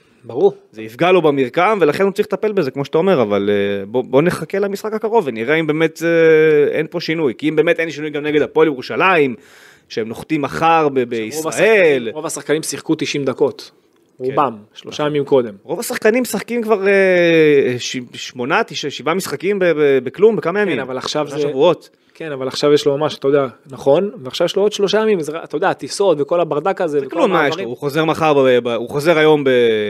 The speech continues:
Speaker 2: לא, זה לא היום, זה יוצא שישי בשבע בבוקר כזה, הם נוחתים בישראל.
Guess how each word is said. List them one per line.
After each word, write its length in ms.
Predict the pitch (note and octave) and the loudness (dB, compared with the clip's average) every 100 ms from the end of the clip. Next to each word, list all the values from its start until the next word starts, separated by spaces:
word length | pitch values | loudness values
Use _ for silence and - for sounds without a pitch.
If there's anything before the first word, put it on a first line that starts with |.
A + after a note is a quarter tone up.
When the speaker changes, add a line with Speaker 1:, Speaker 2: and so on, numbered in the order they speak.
| G2+ G2+ - B2+ | -6 -10 -16 -8
Speaker 2:
לא, 280 | A2+ A2 | -2 0
זה 120 | G#2+ G#2+ | 0 0
לא 60 | |
היום, 220 | A2 F#2 | 0 -4
זה 60 | G#2+ | -6
יוצא 300 | A#2+ D3+ D3 | -4 0 0
שישי 420 | C#3+ C3 C#3 C3+ B2 | 0 -2 2 2 2
בשבע 640 | A#2 A2 G#2+ G#2+ - B2 A#2+ | 0 0 -2 -2 -4 -2 2
בבוקר 280 | C#3+ D#3+ E3 | 2 2 -2
כזה, 200 | F3+ F#3 | 0 0
הם 60 | |
נוחתים 300 | E3+ - F#3 | -2 -2 2
בישראל. 400 | F#3 F#3 F#3 F3 | 2 2 0 0